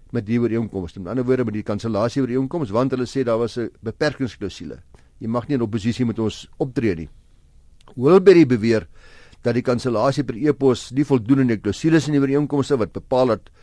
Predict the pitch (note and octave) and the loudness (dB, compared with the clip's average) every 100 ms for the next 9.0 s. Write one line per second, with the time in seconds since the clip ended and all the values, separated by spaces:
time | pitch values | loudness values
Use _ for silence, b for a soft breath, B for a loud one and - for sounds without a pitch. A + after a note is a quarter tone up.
0 | b _ D3+ B2 A#2 A#2 A2 G#2+ B2 C3+ | b _ 2 4 2 0 -4 -6 -2 0
1 | D3+ - C3 C#3+ C#3 G#2+ A2 A2+ F2+ - | 0 -2 -2 -2 -4 -6 -4 -4 -6 -4
2 | D#3 - D3 E3+ D#3 D#3 E3+ G#3 - b | -2 -2 -6 -2 -2 -2 -6 -8 -10 b
3 | b b b - G2 - G#2+ F2+ E2+ - | b b b -8 -6 -4 -6 -6 -10 -12
4 | G2 C3 D#3 C#3 C3 A#2+ A2 B2 - E3+ | 2 4 6 6 4 2 2 0 2 4
5 | C#3 - - _ _ C#3 C3 B2 G#2 - | 4 0 -20 _ _ 0 0 0 -2 -2
6 | D#3 D3+ - b b - C3+ - - F3+ | -4 -4 -6 b b -6 -4 -4 2 2
7 | F#3 D#3+ D3+ B2+ B2 C3+ A#2+ - E3 F3+ | 4 4 2 4 2 0 -4 -4 4 6
8 | F3 B2+ B2 A2 G#2 G#2 F2+ D2+ C2+ | 6 4 4 4 0 -4 -4 -8 -10